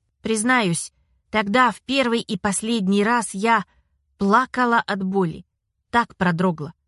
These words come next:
И тогда же в мою душу заронилось семя страха перед холодом. К сожалению, подобные миссии для агентов секретной службы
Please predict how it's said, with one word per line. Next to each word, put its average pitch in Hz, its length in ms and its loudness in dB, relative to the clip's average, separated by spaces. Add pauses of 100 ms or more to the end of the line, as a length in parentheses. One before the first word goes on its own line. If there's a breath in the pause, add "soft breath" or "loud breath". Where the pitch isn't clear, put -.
(440)
И 180 100 -6
тогда 226 340 2
же 185 140 2
в 165 80 0
мою 190 240 4
душу 190 420 -2 (360)
заронилось 233 600 0
семя 226 420 -2
страха 220 640 0 (280)
перед 214 240 0
холодом. 165 580 -2 (720)
К - 80 -20
сожалению, 226 720 0
подобные 233 680 0
миссии 233 540 -4
для 202 220 2
агентов 208 460 -4
секретной 190 600 0
службы 214 640 -2